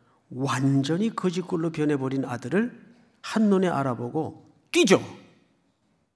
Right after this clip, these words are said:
뛰어요. 그리고 덥석 안아버립니다. 혹여라도 마을 장로들에게 먼저 눈에 띄어서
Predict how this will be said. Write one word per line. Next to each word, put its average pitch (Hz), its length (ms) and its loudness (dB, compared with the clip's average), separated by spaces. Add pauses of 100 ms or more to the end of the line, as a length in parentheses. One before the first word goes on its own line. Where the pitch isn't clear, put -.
(380)
뛰어요. 127 440 -6 (1400)
그리고 131 220 -4
덥석 - 440 -6
안아버립니다. 117 800 -10 (1400)
혹여라도 143 640 2 (440)
마을 147 360 4
장로들에게 135 680 -2
먼저 147 360 0
눈에 143 360 -2
띄어서 151 460 -8